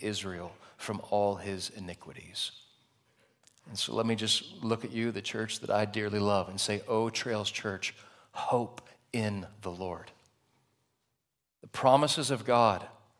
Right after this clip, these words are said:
are yes and amen in Christ. Everything that he has said, he will do.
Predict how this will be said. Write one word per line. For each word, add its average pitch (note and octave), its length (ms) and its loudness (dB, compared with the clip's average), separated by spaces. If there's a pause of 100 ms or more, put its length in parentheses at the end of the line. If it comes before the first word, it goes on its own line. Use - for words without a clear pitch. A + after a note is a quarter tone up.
(460)
are A#2 120 2
yes B2 380 2
and B2 140 0
amen A2 580 2
in A2 240 0
Christ. - 640 -2
Everything C#3 460 2
that A#2+ 140 0
he A2 220 -4
has G#2+ 180 -2
said, G#2 380 0 (220)
he G#2+ 540 -4 (120)
will F#2 600 -4 (340)
do. E2 240 -8